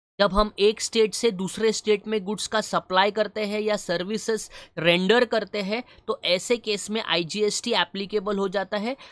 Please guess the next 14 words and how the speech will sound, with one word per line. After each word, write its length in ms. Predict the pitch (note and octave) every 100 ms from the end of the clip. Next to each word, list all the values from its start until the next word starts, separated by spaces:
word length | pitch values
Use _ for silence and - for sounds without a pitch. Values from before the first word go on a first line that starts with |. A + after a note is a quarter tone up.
| -
आईजीएसटी 680 | D3+ F#3+ E3 A#3 A3+ - A#3+
will 160 | A#3 A3+
be 140 | A3+
applicable 680 | G3+ F3+ - G#3+ G#3+ G#3 A3 A3
on 260 | F#3+ G3+ C4 _ _ _ -
interstate 800 | G#3 G#3 G3+ B3 B3 - G#3+ G#3
supply 480 | - G3+ F3 G3+ G3 F#3+
of 100 | F3
goods 320 | F3 F3 -
and 140 | F#3 F#3
services 440 | F3+ F#3+ A3 - C3+
called 340 | - E3+ F3
as 220 | F#3+ - -
आईएनटीईआर। 1160 | F3+ G#3 G3 G#3 G#3 - A3 G#3+ A3 F3+ E3+